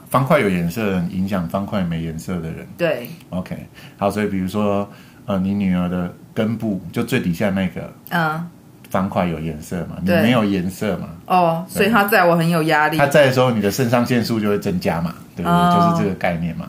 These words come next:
Speaker 2: 懂，
Speaker 1: 对不对？
Speaker 2: 懂。
Speaker 1: 就是这个能量里面充满一种肾上腺素的那种能量波，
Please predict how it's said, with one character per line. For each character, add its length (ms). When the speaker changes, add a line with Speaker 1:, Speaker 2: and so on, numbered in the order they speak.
Speaker 2:
懂， 220
Speaker 1:
对 100
不 60
对？ 120
Speaker 2:
懂。 340
Speaker 1:
就 100
是 100
这 120
个 100
能 220
量 200
里 40
面 160
充 180
满 180
一 40
种 200
肾 300
上 240
腺 240
素 240
的 320
那 140
种 280
能 160
量 220
波， 260